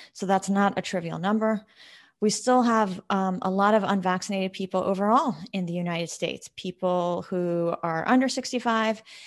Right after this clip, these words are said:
people who are opting to not get vaccinated, or who haven't quite gotten around to it, or are thinking maybe they would, but they are concerned about the cost, even though it's not supposed to cost anything.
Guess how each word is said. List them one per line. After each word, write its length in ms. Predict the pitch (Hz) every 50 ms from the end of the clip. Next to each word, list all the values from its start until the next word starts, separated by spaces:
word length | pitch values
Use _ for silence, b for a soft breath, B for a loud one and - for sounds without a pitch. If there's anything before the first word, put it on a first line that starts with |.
| B B B B
people 460 | - - 185 185 - 180 180 175 175 175
who 480 | - - 180 180 180 175 175 170 156 -
are 160 | - 165 - -
opting 420 | - 190 202 - - 226 214 214
to 100 | 208 202
not 200 | 190 175 170 -
get 160 | - 175 175 -
vaccinated, 840 | 247 254 247 247 - 262 240 233 226 220 220 214 208 202 196 196 B B B B B B B _
or 180 | 175 180 185
who 180 | 156 180 180 180
haven't 340 | 165 175 185 175 185 175 170
quite 360 | - - 190 180 175 - -
gotten 240 | - 175 - - 170
around 440 | 180 202 254 277 277 269 262 254 254
to 200 | 254 262 262 254
it, 300 | 247 247 247 247 - - -
or 260 | 185 180 175 160 -
are 60 | 170
thinking 440 | 165 - 196 190 175 - 185 180 180
maybe 260 | 202 233 240 240 233
they 160 | 214 226 220
would, 360 | 214 220 220 214 214 214 214 -
but 180 | 175 165 -
they 380 | - 180 170 170 165 165 170 165
are 160 | - - 165 156
concerned 600 | - - 185 165 - - 175 170 170 170 170 160
about 300 | - 160 165 165 160 -
the 80 | - -
cost, 460 | - - 240 233 226 226 226 - -
even 200 | - 160 165 165
though 80 | 160
it's 160 | 160 - - -
not 160 | 160 - -
supposed 320 | - - - 175 170 -
to 60 | -
cost 360 | - - - - 170 - - -
anything. 380 | - 170 170 - - - -